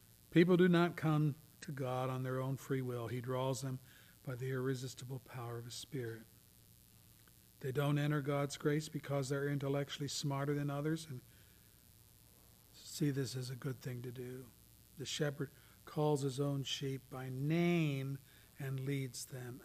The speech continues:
out, verse three. This is what we call in theology effectual calling, which touches the heart and not just the ears.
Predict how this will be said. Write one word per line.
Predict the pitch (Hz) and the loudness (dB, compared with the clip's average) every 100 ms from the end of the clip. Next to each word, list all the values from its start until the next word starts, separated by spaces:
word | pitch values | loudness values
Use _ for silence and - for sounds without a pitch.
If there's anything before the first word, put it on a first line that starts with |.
| - | -10
out, | 123 120 135 | -10 -10 -12
verse | 117 110 - - | -12 -12 -12 -14
three. | - 117 113 101 - - - - - - - - - - - - - - - - - - - - | -14 -14 -14 -16 -20 -20 -20 -20 -20 -20 -20 -20 -20 -20 -20 -20 -20 -20 -20 -20 -20 -20 -16 -6
This | 135 | -4
is | 127 | -2
what | 127 135 | -2 -2
we | 127 | -4
call | 127 139 135 | -4 -2 0
in | 131 123 | 0 -4
theology | - 131 127 139 139 139 143 | -6 -4 -2 -2 -2 -2 -2
effectual | 127 - 143 - - 143 135 | -4 -6 -8 -8 -6 -4 -4
calling, | 127 156 143 127 117 104 - - - - - - - - - - - - - - - | -8 -6 -4 -6 -8 -12 -16 -20 -20 -20 -20 -20 -20 -20 -20 -20 -20 -20 -20 -20 -14
which | 139 - | -14 -12
touches | - 131 - 135 - | -6 -4 -4 -6 -6
the | 131 | -8
heart | 117 143 151 127 127 - - - - - | -6 -2 0 0 -4 -14 -20 -20 -20 -14
and | 131 127 | -8 -4
not | 131 143 | -4 -4
just | 131 147 135 - | -4 -4 -4 -6
the | 151 147 | -4 2
ears. | 165 160 139 101 - | 6 8 8 4 -6